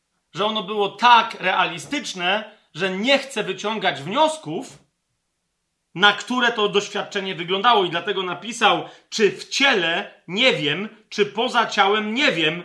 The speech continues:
Bóg wie, został porwany aż do trzeciego nieba”. Kto ten człowiek, nie? I znowu, tu jest czasownik harpazo, po-, pochwytywać. Do-, i on mówi, rozumiecie, e, wcześniej mamy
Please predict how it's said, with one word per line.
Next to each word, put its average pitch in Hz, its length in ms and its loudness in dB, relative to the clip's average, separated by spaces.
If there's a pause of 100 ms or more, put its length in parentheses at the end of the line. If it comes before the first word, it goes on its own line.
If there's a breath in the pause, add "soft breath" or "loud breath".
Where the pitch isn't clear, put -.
Bóg 170 320 -6
wie, 170 400 -2 (840)
został 208 680 0
porwany 202 540 0
aż 175 120 0
do 175 100 -10
trzeciego 175 340 -8
nieba”. 139 220 -6
Kto 147 200 -8
ten 156 140 -12
człowiek, 120 340 -8
nie? 160 140 -2
I 175 100 -10
znowu, 285 520 -2 (180)
tu 233 140 -4
jest 240 380 -2
czasownik 233 540 -4
harpazo, 208 680 2
po-, 196 340 -4
pochwytywać. 214 840 -4
Do-, 196 200 -2
i 196 100 0
on 226 220 -2
mówi, 240 240 -6
rozumiecie, 226 520 0 (480 loud breath)
e, 220 120 2
wcześniej 240 480 0
mamy 220 540 2